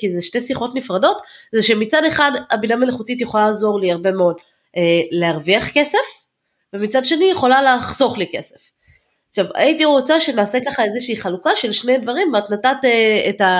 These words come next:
הדוגמה להרוויח כסף ללעשות יצירות, אוקיי? אה, דרך בינה מלאכותית, ואפשר לעשות יצירות באמת, אה, אה, מטורפות, אפשר לבנות, אה, ובאמת זה יכול להיות לכל דבר, החל מ-,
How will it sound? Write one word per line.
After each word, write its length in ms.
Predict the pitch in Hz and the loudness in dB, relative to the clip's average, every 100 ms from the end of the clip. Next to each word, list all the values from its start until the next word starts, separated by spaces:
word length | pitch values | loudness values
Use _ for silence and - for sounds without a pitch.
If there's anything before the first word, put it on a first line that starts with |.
| 175 - - _ - | 0 -4 -18 _ -4
הדוגמה 480 | 190 185 190 202 226 | -2 -2 -2 0 2
להרוויח 440 | 233 208 196 226 | 4 2 2 -2
כסף 360 | - 233 247 240 | -2 -6 -6 -2
ללעשות 460 | 190 185 185 240 | 0 0 -2 -6
יצירות, 640 | 220 214 - 170 196 330 - - _ _ _ _ _ - | -4 -6 -4 0 2 0 -4 -20 _ _ _ _ _ -8
אוקיי? 400 | 185 226 262 302 202 | -2 2 2 2 2
אה, 200 | 190 190 180 | 4 4 4
דרך 240 | 214 214 | 2 2
בינה 240 | 196 190 | 0 0
מלאכותית, 520 | 208 196 - - 277 180 | 0 -2 -4 -8 -6 -6
ואפשר 240 | - 208 | -4 -4
לעשות 300 | 196 202 190 | -4 -6 -10
יצירות 440 | 175 - 185 185 | -10 -4 -2 -2
באמת, 480 | 180 185 220 208 214 - _ _ _ _ _ | -2 0 2 2 -2 -16 _ _ _ _ _
אה, 200 | 190 185 - | 2 2 4
אה, 260 | 185 180 165 | 2 2 2
מטורפות, 720 | 175 175 160 151 262 269 254 | -2 -6 -8 -2 2 2 2
אפשר 300 | 180 196 185 | -2 0 2
לבנות, 480 | 185 165 180 185 202 | 0 -2 -4 -2 -2
אה, 40 | 196 175 151 - - | -2 0 -2 -6 -10
ובאמת 580 | 185 - 185 208 254 254 | -6 -4 -2 0 0 2
זה 80 | |
יכול 200 | 240 254 | 2 4
להיות 200 | 262 285 | 2 2
לכל 360 | 247 240 247 247 | 0 2 2 2
דבר, 100 | 233 | 2
החל 440 | 208 160 208 214 247 | 2 0 0 0 0
מ-, 200 | 226 | -2